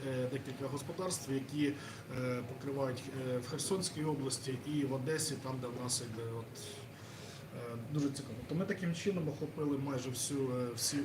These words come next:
всю Україну, тобто різні типи ґрунтів, і хочемо на, на них, якби, будемо тестувати, і потім вже будемо презентувати, е, наші реальні, е, реальні досягнення.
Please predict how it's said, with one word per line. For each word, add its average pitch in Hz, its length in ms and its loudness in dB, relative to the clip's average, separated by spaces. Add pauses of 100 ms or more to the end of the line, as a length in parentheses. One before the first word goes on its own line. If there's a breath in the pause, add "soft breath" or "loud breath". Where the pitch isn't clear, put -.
(120)
всю 147 200 -2
Україну, 185 380 -2
тобто 143 240 0
різні 151 240 2
типи 135 300 -2
ґрунтів, 156 460 -2
і 131 60 2
хочемо 147 380 -2 (100)
на, 127 360 -2
на 156 60 0
них, 214 220 2
якби, 127 360 0 (1160 loud breath)
будемо 160 220 2
тестувати, 180 500 0
і 127 40 0
потім 139 360 0
вже 127 160 -2
будемо 127 260 -2
презентувати, 131 720 -2
е, 131 100 0 (1300)
наші 147 340 4 (300)
реальні, 139 380 2
е, 135 100 -2 (180)
реальні 123 400 10
досягнення. - 340 -2